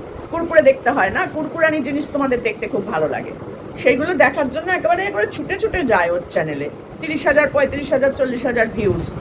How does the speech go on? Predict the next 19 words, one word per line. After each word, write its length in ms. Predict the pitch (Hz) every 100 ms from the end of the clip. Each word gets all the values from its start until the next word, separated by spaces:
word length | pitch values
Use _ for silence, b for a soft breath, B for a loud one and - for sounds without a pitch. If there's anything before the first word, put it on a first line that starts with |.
| - -
ওই 120 | 294
ভিডিওতে। 520 | 302 294 233 180 - - - - - - - -
আর 80 | 202 254
কত 180 | 262 311
মানুষ, 400 | 294 311 - 294
কত 140 | -
সুন্দর 320 | - 294 359
সুন্দর 260 | 370 349 330
ভিডিও 280 | 285 269 269
করে, 180 | 254
দুশো, 260 | 233 - 285
একশোতে 420 | 277 - 277 262
গিয়ে 180 | 240 240
শেষ। 260 | - 208 - - - - - - - - - - - - 190
লজ্জাও 560 | 196 190 - 285 339
করে 260 | - 240 202
না 140 | 185
সত্যি 540 | - 226 - - 285 247
বাবা। 300 | 135 143